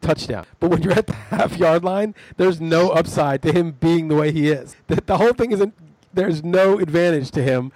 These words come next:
and he weighs a hundred sixty-five pounds. Basically, if, if there's no one there, anybody could run through, and if there's someone there, he's the least likely to get through. It was, it was the worst play call of all time.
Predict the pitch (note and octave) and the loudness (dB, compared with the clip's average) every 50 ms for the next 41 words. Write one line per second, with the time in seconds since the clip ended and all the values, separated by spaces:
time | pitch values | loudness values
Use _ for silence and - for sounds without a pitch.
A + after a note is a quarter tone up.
0 | - - - - - D3+ D3+ E3 E3 E3 F3+ E3+ D#3 D#3+ B2+ E3+ F3+ F#3 E3+ - | -18 -20 -20 -12 -8 -6 -4 0 0 2 2 2 0 0 -2 -2 -2 -2 -2 -4
1 | F#3+ - - F3 - - D#3+ D3 C#3+ - F3 G#3+ G#3 F#3 E3 D#3 D#3 - - - | -6 -4 -4 -6 -4 -2 -2 -2 -2 -2 -2 -2 -2 -2 -4 -4 -6 -10 -18 -20
2 | _ _ _ _ _ _ _ _ _ - _ E3 F#3 A3+ G#3 - G3+ G3 F#3 F3 | _ _ _ _ _ _ _ _ _ -8 _ 0 0 0 0 0 0 2 2 2
3 | - F#3+ G3 D#3+ - - G3+ D#3 - F3 D3+ C#3 D#3+ G3 A#3+ C4+ A#3+ G3+ F#3 E3+ | 2 0 -2 -2 -2 -4 -4 -2 0 0 0 2 2 2 2 4 2 2 2 2
4 | D#3 D3+ D#3 - - F#3 G3+ G#3 F3+ D#3+ D3+ - D3 C3 B2+ C3+ C3 B2+ A#2+ - | 0 0 0 -2 -2 -2 -2 0 0 0 0 0 -2 0 0 0 0 -2 -4 -4
5 | C#3 C3+ B2 C3 D3+ D#3 D#3 C#3 C#3 - D3 C3+ - - - A#3 C4 C#4 A#3 F3+ | -4 -2 -2 -2 -4 -4 -6 -6 -2 -2 -2 -2 -2 -2 -2 0 0 0 0 -2
6 | D#3 C#3+ C#3 C3+ C#3 C#3 C3+ - - - _ - B2 - A3 A3 F#3 E3+ F3 E3 | -2 -4 -4 -4 -4 -6 -6 -8 -12 -20 _ -2 2 2 4 4 2 2 2 0
7 | D#3 D3+ D#3 F3+ F#3 F#3 F#3 F#3 F3 D#3+ - D3+ C#3+ C#3 C3+ C3+ D3 D#3 - _ | 0 0 -2 -4 -4 -4 -4 -4 -4 -4 -4 -4 -4 -4 -2 -2 -2 -2 -4 _
8 | - B2 A2+ G#2 G2+ - - E3 E3 E3+ D#3+ F3+ - - F3 E3 D3+ D#3+ D3+ D3 | -10 -10 -10 -10 -12 -6 -2 0 0 0 0 -2 -2 -2 -2 -2 0 -2 0 0
9 | D3+ E3+ F3 D#3 - - D#3 D#3 D3 - D3 C#3+ C3+ B2 C3 B2+ B2 - - B2+ | 2 0 0 -2 -2 -2 -2 -2 0 -2 -2 -2 -2 -2 -4 -6 -6 -6 -8 -10
10 | A#2 G#2 | -10 -10